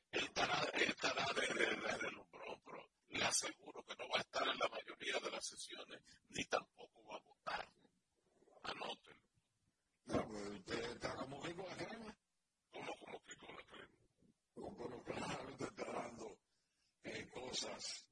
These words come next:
Speaker 1: Yo le estoy dando noticias a usted, pero
Speaker 2: No,
Speaker 1: hablando
Speaker 2: no,
Speaker 1: de la
Speaker 2: no,
Speaker 1: misma
Speaker 2: no.
Speaker 1: manera, de la misma
Speaker 2: ¿Cómo
Speaker 1: manera.
Speaker 2: se llamaba aquel, aquel que daba los números de la lotería? ¿Cómo era que se llamaba un famoso que daba números de la lotería?
Speaker 1: Casablanca.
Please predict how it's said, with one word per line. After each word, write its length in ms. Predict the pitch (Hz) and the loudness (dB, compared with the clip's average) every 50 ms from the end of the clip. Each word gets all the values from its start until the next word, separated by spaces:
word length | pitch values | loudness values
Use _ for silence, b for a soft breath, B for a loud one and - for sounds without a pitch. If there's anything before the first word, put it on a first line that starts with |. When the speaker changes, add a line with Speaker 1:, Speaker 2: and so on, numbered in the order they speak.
| _ _ _ | _ _ _
Speaker 1:
Yo 100 | - - | -4 2
le 80 | - - | 2 2
estoy 180 | - - - - | 4 4 4 4
dando 240 | - - - - - | 4 4 4 4 2
noticias 580 | - - - - - - - - - - - | 2 2 0 2 2 2 2 4 4 2 2
a 40 | - | 0
usted, 420 | - - _ - - - - - - B B B B B | -2 -8 _ 2 4 6 6 4 2 B B B B B
pero 140 | - - - | -2 2 2
Speaker 2:
No, 80 | - - | 2 2
Speaker 1:
hablando 260 | - - - - - | 2 0 -2 -4 -4
Speaker 2:
no, 60 | - | -4
Speaker 1:
de 80 | - - | -2 0
la 140 | - - - | 2 2 2
Speaker 2:
no, 60 | - | 2
Speaker 1:
misma 220 | - - - - | 0 0 0 -2
Speaker 2:
no. 80 | - - | 0 2
Speaker 1:
manera, 600 | - - - - - - - - - - - - - - | 0 2 2 4 4 4 4 4 4 2 2 0 0 0
de 80 | - | 2
la 140 | - - - | 4 4 2
misma 240 | - - - - - | 0 -4 -2 -2 -2
Speaker 2:
¿Cómo 80 | - | 0
Speaker 1:
manera. 460 | - - - - - 202 202 - - - | 0 2 2 4 4 6 4 4 2 2
Speaker 2:
se 80 | 240 202 | 0 0
llamaba 580 | 175 180 190 196 185 180 180 - - - - | -2 -4 -6 -6 -6 -6 -6 -6 -6 -6 -6
aquel, 380 | - - - 170 165 165 170 - - | -6 -6 -4 -4 -4 -4 -4 -2 -2
aquel 340 | - - - - 165 170 | -2 -2 -2 -4 -6 -4
que 100 | 170 165 | -4 -4
daba 240 | 160 156 - 165 160 | -4 -4 -4 -4 -6
los 200 | 151 143 127 120 | -6 -8 -8 -8
números 300 | 135 143 139 135 131 127 | -8 -8 -6 -6 -6 -6
de 80 | 123 123 | -4 -4
la 80 | 123 117 | -4 -4
lotería? 460 | 113 113 101 - 98 92 85 80 - - _ _ _ _ _ _ _ _ _ _ _ _ _ _ _ - - - - - _ _ _ _ _ _ _ _ _ _ _ _ _ _ _ _ - | -6 -8 -4 -6 -6 -4 -4 -8 -10 -12 _ _ _ _ _ _ _ _ _ _ _ _ _ _ _ -20 -20 -20 -20 -20 _ _ _ _ _ _ _ _ _ _ _ _ _ _ _ _ -10
¿Cómo 140 | - 131 147 | -8 -6 -4
era 80 | 165 | -4
que 80 | 170 165 | -4 -4
se 80 | - 165 | -4 -4
llamaba 260 | - - 131 135 - | -4 -6 -6 -6 -6
un 60 | 147 | -2
famoso 480 | 143 - - 135 131 127 139 - 160 160 | -2 -2 -2 -2 -6 -6 -4 -4 -4 -4
que 80 | 139 123 | -4 -6
daba 200 | 117 120 127 127 | -8 -8 -8 -10
números 300 | 127 127 135 139 139 131 | -10 -8 -8 -8 -6 -6
de 80 | 131 | -6
la 60 | - | -6
lotería? 180 | - - - - | -6 -4 -2 0
Speaker 1:
Casablanca. 640 | - - - - - - - - - - - - - | 2 2 2 2 2 2 0 0 -2 -6 -10 -14 -14